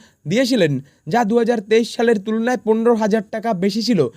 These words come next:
সেই সভাতেই মুখ্যমন্ত্রী ইঙ্গিত দিয়েছিলেন যে দু হাজার পঁচিশ সালের দুর্গাপূজায়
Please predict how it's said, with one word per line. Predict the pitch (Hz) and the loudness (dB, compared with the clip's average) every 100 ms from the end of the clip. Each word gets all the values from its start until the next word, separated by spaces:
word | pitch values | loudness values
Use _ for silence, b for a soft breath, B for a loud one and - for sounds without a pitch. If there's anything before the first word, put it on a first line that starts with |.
| b b | b b
সেই | - 240 | -2 -2
সভাতেই | 240 220 220 269 | -2 -6 -4 -4
মুখ্যমন্ত্রী | 233 - 233 226 208 | -4 -2 0 0 0
ইঙ্গিত | 220 226 202 | 0 0 0
দিয়েছিলেন | 240 240 240 180 165 | 0 2 2 0 2
যে | 226 208 | 0 0
দু | 180 | -2
হাজার | 202 214 196 | 0 -2 -2
পঁচিশ | 208 214 254 - | -4 -2 -4 -4
সালের | 226 247 233 B B B | 0 2 0 B B B
দুর্গাপূজায় | 151 220 277 254 180 | -2 0 0 0 0